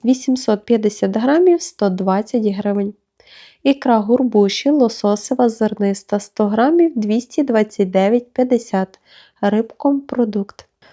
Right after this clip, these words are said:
Пресерви. Оселедець — сорок п'ять гривень,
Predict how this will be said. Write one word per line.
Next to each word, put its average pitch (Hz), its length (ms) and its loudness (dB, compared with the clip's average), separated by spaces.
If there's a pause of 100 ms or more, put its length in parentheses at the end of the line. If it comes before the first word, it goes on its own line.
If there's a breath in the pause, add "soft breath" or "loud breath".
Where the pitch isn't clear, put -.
(240 soft breath)
Пресерви. 240 720 2 (120)
Оселедець — 214 800 2 (100)
сорок 226 500 0
п'ять 185 300 0
гривень, 226 500 0